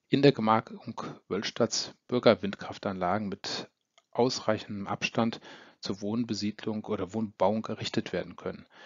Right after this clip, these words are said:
Soweit das möglich ist, soll auch dies nach der Ziffer eins berücksichtigt werden.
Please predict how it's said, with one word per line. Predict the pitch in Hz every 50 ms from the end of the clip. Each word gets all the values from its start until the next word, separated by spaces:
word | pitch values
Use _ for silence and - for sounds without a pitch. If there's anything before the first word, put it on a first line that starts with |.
| - - - _
Soweit | _ - - 90 87 -
das | 87 - -
möglich | 110 113 127 - - 113 -
ist, | - 123 -
soll | - - 104 85 -
auch | 90 92 95 117 127 - - - - - _ _ -
dies | 127 127 131 - - - - - - - - -
nach | - - 98 -
der | - - -
Ziffer | - - - - - -
eins | 104 104 -
berücksichtigt | - - - - - - - - 98 - - 95 - - - - -
werden. | 87 85 87 85 87 85 -